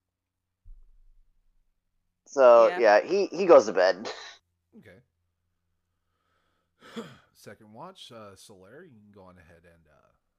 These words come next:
Speaker 3: make that perception check yourself. Or, yeah,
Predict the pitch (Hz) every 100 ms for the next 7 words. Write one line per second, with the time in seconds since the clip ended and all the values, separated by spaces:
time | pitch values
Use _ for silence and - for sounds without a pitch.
0 | _ _ _ _ _ _ 95 92 87 85
1 | _ _ 87 90 90 90 95 98 139 _
2 | _ _ _ _ _ 69 _ _ _ 107